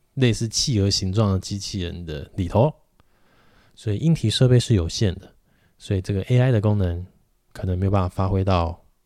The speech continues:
像Chat G P T这么强，但是它也会让你感受得到这个机器人好像是有情感的、有温度的。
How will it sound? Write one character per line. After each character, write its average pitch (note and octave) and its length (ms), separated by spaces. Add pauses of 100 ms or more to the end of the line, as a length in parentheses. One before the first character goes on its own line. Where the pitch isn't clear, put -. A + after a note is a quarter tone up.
(320)
像 F2 400 (120)
Chat B2 260
G G#2 160
P G2 120
T G2 140
这 G2 100
么 E2+ 120
强， - 280 (1000)
但 C#3+ 160
是 - 300 (1500)
它 D3 140
也 B2 60
会 B2+ 80
让 B2 160
你 G2+ 80
感 E2+ 200
受 G2+ 180
得 F2+ 120
到 F#2 240
这 A#2+ 140
个 G#2+ 120
机 G#2+ 200
器 G2+ 220
人 E2+ 160
好 E2+ 160
像 F#2+ 240
是 F2+ 240
有 C#2 340
情 F#2+ 500
感 - 140 (140)
的、 - 160 (920)
有 F2+ 260
温 A#2+ 280
度 G2 200
的。 - 100